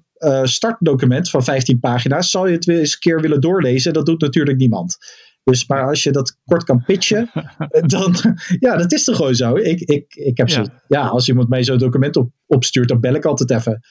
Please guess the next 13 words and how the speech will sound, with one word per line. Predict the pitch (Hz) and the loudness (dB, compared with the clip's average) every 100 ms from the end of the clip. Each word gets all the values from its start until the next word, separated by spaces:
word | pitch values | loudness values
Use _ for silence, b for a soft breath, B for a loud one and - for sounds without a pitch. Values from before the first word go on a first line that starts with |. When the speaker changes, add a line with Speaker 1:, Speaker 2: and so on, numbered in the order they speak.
| b b b - | b b b -2
Speaker 1:
<laughs> | 175 190 180 180 - - | 0 0 0 -2 -2 0
Dan | 165 | 0
ga | 160 | 0
Speaker 2:
Ja. | |
Speaker 1:
ik | 151 | 0
die | 180 | 2
eerst | 165 135 | 0 0
lezen. | 165 175 170 139 180 B 139 | 0 0 0 -2 -2 B 0
Dus, | 143 139 | 0 0
eh, | 131 131 | 0 0
maar | 135 | 0
goed. | 113 113 B B B B _ - | -2 -4 B B B B _ -2
Ehm, | 147 143 143 143 143 | 0 0 0 0 -2